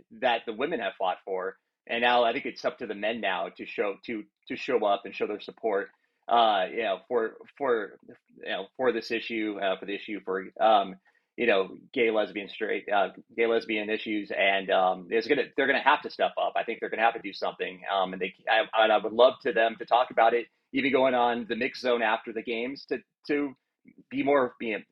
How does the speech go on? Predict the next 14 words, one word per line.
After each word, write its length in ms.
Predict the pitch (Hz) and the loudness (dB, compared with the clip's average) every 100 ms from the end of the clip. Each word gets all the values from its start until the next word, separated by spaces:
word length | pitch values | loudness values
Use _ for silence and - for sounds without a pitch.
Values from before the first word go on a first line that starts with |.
| _ _ | _ _
be. 360 | 131 131 117 - | -6 -4 -6 -4
They're 80 | 135 | 4
not 160 | 160 | 4
gonna, 200 | - 110 - | 6 2 2
if 160 | 127 - - _ | -2 -2 -10 _
Fox 200 | 143 143 | 4 4
doesn't 200 | 156 143 | 0 -4
bring 140 | 135 143 | -2 0
it 80 | 139 | 2
up, 160 | 131 | 2
you 100 | 135 | 0
bring 180 | 117 101 | -6 -6
it 80 | 92 | -8
up. 120 | 85 | -10